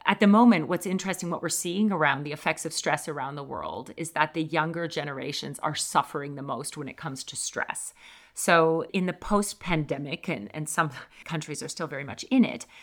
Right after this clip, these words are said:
but in the post-covid era, we've actually seen the World Health Organization has announced that depression and anxiety and stress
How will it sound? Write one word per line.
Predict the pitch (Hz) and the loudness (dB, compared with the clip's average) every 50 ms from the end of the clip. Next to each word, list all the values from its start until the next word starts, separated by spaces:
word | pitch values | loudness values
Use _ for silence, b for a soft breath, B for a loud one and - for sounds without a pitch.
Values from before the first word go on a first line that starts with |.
| B B B B - | B B B B -2
but | 180 170 | -2 0
in | 175 175 | 0 0
the | 165 156 | -2 0
post-covid | - 202 190 165 - - - - 196 190 185 185 185 175 - - | 0 0 0 0 0 -4 -4 -2 0 0 2 2 0 0 0 2
era, | 185 170 156 147 135 - 170 165 143 _ _ _ _ _ _ _ _ _ _ _ _ - | 4 4 4 2 0 -6 -8 -10 -14 _ _ _ _ _ _ _ _ _ _ _ _ 6
we've | 185 190 185 | 6 8 8
actually | 190 180 175 - - - 165 160 | 8 8 6 4 -2 -4 -2 -2
seen | 151 - - - 175 170 156 | -2 -2 -4 -4 -2 -2 -2
the | 151 | -4
World | 143 151 170 160 156 156 | -2 0 0 0 0 0
Health | - 170 151 147 - | -2 -2 -2 -2 -4
Organization | - 139 143 139 135 135 143 147 151 147 156 151 - 147 147 | -8 -8 -6 -6 -6 -6 -6 -6 -6 -4 -4 -4 -6 -8 -10
has | 147 143 | -10 -10
announced | 156 151 143 139 147 147 151 - - | -10 -8 -8 -8 -8 -8 -10 -10 -10
that | - - - - - | -10 -10 -10 -8 -6
depression | - 190 - - 196 185 - - 180 170 175 - | -6 -2 0 2 2 2 2 -2 -4 -4 -6 -8
and | - 165 147 | -8 -8 -8
anxiety | 143 147 - 156 143 147 147 151 139 - | -8 -6 -6 -6 -6 -6 -8 -10 -10 -10
and | - 147 143 | -10 -10 -8
stress | - - - - 139 127 135 - - | -8 -8 -6 -4 -2 -2 -2 -4 -8